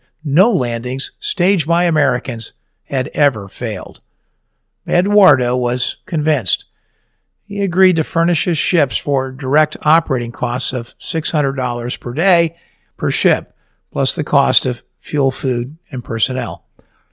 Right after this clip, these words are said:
No papers were ever signed to document the deal. Eduardo and his family did not think this was necessary because they were dealing with the United States government in a tremendous undertaking. Eduardo liked the agents he was dealing with, and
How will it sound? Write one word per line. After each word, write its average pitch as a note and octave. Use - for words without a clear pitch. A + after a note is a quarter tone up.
No A3+
papers F3
were C3+
ever C3
signed C3
to C3+
document B2
the B2+
deal. A#2+
Eduardo F#3
and D#3
his D#3
family D3+
did C#3+
not D3+
think C#3
this C3
was C3
necessary C#3
because D3+
they G#3+
were G3+
dealing F3
with F3+
the F3
United D#3+
States D#3+
government D3
in C#3+
a C#3
tremendous D3+
undertaking. G#2
Eduardo E3
liked D3+
the F3
agents B2+
he C3
was B2+
dealing C3+
with, A#2+
and A#2+